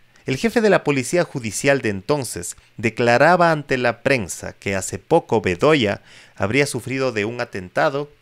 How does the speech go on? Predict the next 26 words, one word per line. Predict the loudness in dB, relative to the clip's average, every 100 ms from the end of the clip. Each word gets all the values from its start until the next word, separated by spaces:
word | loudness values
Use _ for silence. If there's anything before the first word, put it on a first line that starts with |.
| _ _ -12
y | -8
el | -6 -6
robo | -4 -4 -6
de |
su | -8 -12
carro | -2 0 0 -4 -8
y | -10
de | -10
su | -12 -16
casa. | -18 -12 -12 -14 _ _ _ -8
En | -8
pleno | -6 0 4 4 2
sepelio, | -2 -4 -2 0 0 0 -6
la | -6
modelo | -4 -2 0 0 -2 -6 -4
Carolina | -4 -2 -4 -4 0 0
Ramos | 2 2 0 -4 -12 -14 -16 -20 -20 -20 -20 _ _
fue | -2 4 4
amenazada | 6 4 2 0 2 4 6 4 0
por | -2 -2
la | -2
multitud | -4 -6 -10 -10 -4 -4 -6
y | -12
tuvo | -10 -6 -2 0 0
que | 0
retirarse | -2 -2 -2 2 2 2 -4 -6